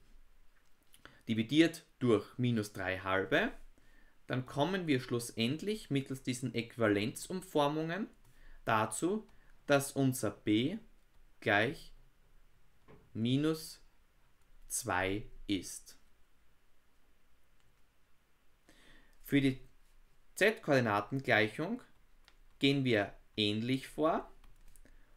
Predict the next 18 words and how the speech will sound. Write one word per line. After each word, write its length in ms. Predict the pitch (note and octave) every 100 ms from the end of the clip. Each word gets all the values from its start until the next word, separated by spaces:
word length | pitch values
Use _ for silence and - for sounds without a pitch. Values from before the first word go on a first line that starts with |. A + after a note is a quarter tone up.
| - -
Und 220 | C3+ C3+
zwar 420 | - B2+ C3 G3
können 340 | - C#3+ C#3 C3
wir 80 | B2+
jetzt 220 | A#2 -
die 100 | A2+
Gleichung 380 | A#2 G2+ A2 A2
anschreiben, 460 | G#2 A#2 D#3+ F#3+
also 220 | C3+ B2 B2+
null 360 | B2 C#3+ G#3+
ist 300 | - C3 -
gleich 400 | - A#2 G2 - - _ _ - - -
a 520 | G#2+ G#2 B2 G3 - - - - - - _ _ - _ - - - _ - - _ _ _ _ - - _ - -
plus 680 | C3+ C#3+ G#3+ - - - - - - _ _
t 540 | - C3 C3 D#3+ G3+ - -
mal 500 | C3 B2+ A2 G#2+ G#2 G#2
minus 600 | A2+ A#2 A2 G#2 F#2 -
vier. 560 | - - A2+ B2 F3